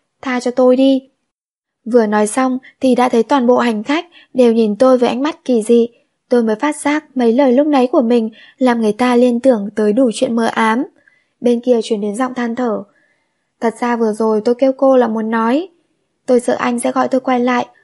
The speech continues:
vội lớn tiếng nói, "Tôi đang ở trên xe rồi." Anh phớt lờ lời tôi, tiếp tục bổ sung câu mà anh nói, là muốn nói, "Tôi có cái này muốn cho cô." Nghe xong, liền hào hứng hỏi ngay, "Cái gì vậy?" Bên kia dừng một chút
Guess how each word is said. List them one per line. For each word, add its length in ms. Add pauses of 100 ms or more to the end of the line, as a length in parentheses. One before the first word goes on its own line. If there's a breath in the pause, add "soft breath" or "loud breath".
(120)
vội 180
lớn 220
tiếng 220
nói, 320 (460)
"Tôi 120
đang 180
ở 100
trên 180
xe 240
rồi." 320 (500)
Anh 200
phớt 140
lờ 160
lời 300
tôi, 260 (260 soft breath)
tiếp 200
tục 200
bổ 200
sung 220
câu 180
mà 120
anh 180
nói, 300 (640)
là 200
muốn 260
nói, 360 (280 loud breath)
"Tôi 140
có 120
cái 140
này 220
muốn 160
cho 160
cô." 360 (500)
Nghe 220
xong, 320 (260 loud breath)
liền 360
hào 140
hứng 200
hỏi 200
ngay, 320 (640)
"Cái 140
gì 200
vậy?" 300 (580)
Bên 140
kia 240
dừng 240
một 160
chút 160